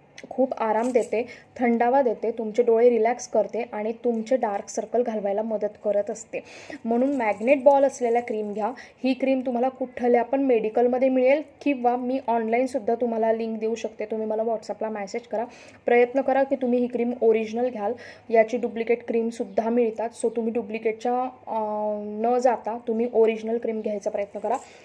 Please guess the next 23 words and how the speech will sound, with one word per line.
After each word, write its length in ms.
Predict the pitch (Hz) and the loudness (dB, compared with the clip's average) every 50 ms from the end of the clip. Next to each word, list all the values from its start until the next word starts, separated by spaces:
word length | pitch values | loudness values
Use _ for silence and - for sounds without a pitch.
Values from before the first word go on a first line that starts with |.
| - - - | -20 -2 4
द 120 | 202 254 | 6 6
मॉम्स 460 | 247 247 254 247 254 269 277 294 269 - | 6 6 4 4 4 4 2 0 2 4
डॉट 140 | 262 240 233 - - | 4 4 4 2 -2
कॉम 140 | 240 240 240 | -4 -4 -4
हे 140 | 226 233 226 | -4 -4 -4
या 80 | 233 | -4
क्रीमचं 440 | 226 240 233 226 214 208 208 226 208 | -4 -4 -4 -4 -4 -4 -2 -2 -2
नाव 240 | 202 202 202 196 202 | -2 -2 -4 -2 -2
आहे. 160 | 202 220 247 | -2 -4 -4
तुम्ही 480 | 277 - - - - - - 247 240 240 | -6 -8 -12 -18 -8 0 2 2 4 4
मला 120 | 240 247 | 2 2
WhatsApp-ला 460 | 247 254 240 - - - 214 226 226 | 2 2 0 -2 -2 -6 -6 -4 -4
मेसेज 360 | 233 233 214 214 - 226 208 - | -4 -4 -6 -6 -8 -8 -8 -4
केला 160 | 240 226 226 226 | -2 -2 -2 0
तरी 120 | 233 226 233 | 0 -2 0
मी 100 | 240 240 | -2 -2
तुम्हाला 260 | 247 233 220 208 214 | -2 -4 -4 -2 -2
याचा 240 | 214 208 202 - 240 | -2 -2 -2 -4 -4
फोटो 340 | 240 - 247 220 220 226 226 | 0 0 0 0 0 -2 -4
पाठवू 300 | 226 220 202 - 202 202 | -4 -4 -6 -6 -8 -8
शकते. 320 | - 208 202 - - 277 285 - - - - - - 240 | -8 -8 -8 -4 -2 -4 -4 -4 -10 -20 -20 -6 0 2
याची 240 | 240 233 233 262 | 2 2 2 0
किंमत 300 | 247 269 262 247 247 254 | 0 0 0 2 0 -2